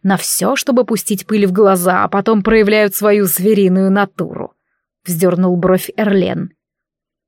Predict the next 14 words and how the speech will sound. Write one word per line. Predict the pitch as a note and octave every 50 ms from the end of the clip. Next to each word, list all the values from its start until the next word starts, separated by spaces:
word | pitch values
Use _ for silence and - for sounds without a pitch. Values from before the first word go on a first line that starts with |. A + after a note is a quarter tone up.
| _ _ _
«И | - G#3 B3+ D#4+
отличаются | F#4 F#4+ F#4+ D#4+ E4 - - B3+ C4+ D#4 D#4+ - - D4
от | A3+
большинства | G#3 A#3 A#3 - - A3+ F#3+ - - F3+ G3 C4
встреченных | - - - A3 A3+ A3+ - C#4 B3+ C4+ - -
мною | A3+ A3 G#3+ G#3+ A3 A3+
ведьмаков | G#3+ A#3 G#3 A3+ B3 C4+ C4+ - - F4+ - - -
тем, | - - G3 F#3 G3+ B3+ C4 - - - _
что | - - - A3
последние | F#3+ G#3+ G#3 - - G3+ C4+ D#4+ B3 F#3+ G3 F#3+ F#3 F#3
свою | - G3+ G3+ G3
звериную | F#3+ F3+ F3+ G3 F#3+ G3 F#3+ F#3+ G3
натуру | G#3 B3+ C#4 - F#4 F#4 F4+ E4+
проявляют | - - D#4 G#3 G3+ F#3 F3+ F#3 A#3 D4 D4 C#4 -